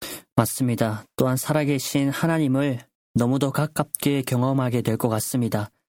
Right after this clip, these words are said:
사랑하는 북조선 성도님들이 계신 곳에도 주위를 아무리 둘러보아도 하나님께 기도하는 사람, 창조주 하나님께 예배하며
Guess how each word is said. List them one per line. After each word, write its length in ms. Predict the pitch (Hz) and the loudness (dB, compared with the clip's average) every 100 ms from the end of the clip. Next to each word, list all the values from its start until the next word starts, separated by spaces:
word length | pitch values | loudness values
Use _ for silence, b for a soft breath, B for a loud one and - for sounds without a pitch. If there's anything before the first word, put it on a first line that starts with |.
| _ _ B _ - | _ _ B _ -2
사랑하는 440 | 185 175 170 175 | 0 2 0 0
북조선 720 | 147 - 160 147 165 156 151 | -2 -2 -2 0 0 2 0
성도님들이 760 | - 180 180 180 165 139 135 127 | 0 0 2 2 0 2 0 0
계신 400 | 131 123 147 139 | 0 0 0 0
곳에도 640 | 127 127 120 117 135 113 _ _ _ _ _ - | 0 0 0 0 0 -4 _ _ _ _ _ -6
주위를 420 | 151 156 156 123 | -2 0 0 0
아무리 320 | 151 165 170 | 0 0 0
둘러보아도 720 | 160 156 151 147 139 135 139 | 0 0 0 0 0 0 0
하나님께 800 | 135 165 165 160 156 151 160 151 | 0 0 0 2 0 0 0 0
기도하는 440 | - - 139 139 156 | -2 -2 0 2 0
사람, 360 | 147 117 104 - - - _ - | 0 -2 -2 -8 -20 -20 _ -8
창조주 500 | - 180 175 160 170 | -2 0 2 0 0
하나님께 760 | 170 165 160 156 147 151 147 147 | 0 2 2 0 0 0 2 2
예배하며 760 | 123 123 151 143 131 135 127 | 2 2 2 2 2 0 -2